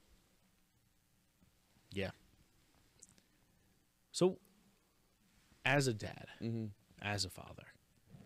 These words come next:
Speaker 1: what do you feel like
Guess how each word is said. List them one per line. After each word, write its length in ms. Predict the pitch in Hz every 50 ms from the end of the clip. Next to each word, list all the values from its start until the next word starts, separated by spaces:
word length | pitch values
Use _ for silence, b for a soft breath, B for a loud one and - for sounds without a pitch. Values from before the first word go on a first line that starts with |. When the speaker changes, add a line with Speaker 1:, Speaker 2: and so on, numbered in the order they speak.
| - - - - - - - - - - - - - - - - - - - - - - - - - - - - - - - - - - _ _ _ _ - - - - _ _ - _ - - - -
Speaker 1:
what 320 | 110 110 110 147 175 -
do 140 | - - 147
you 280 | 143 139 131 127 120 113
feel 420 | - - - - 120 110 107 104
like 540 | 101 98 95 92 90 87 - - - - -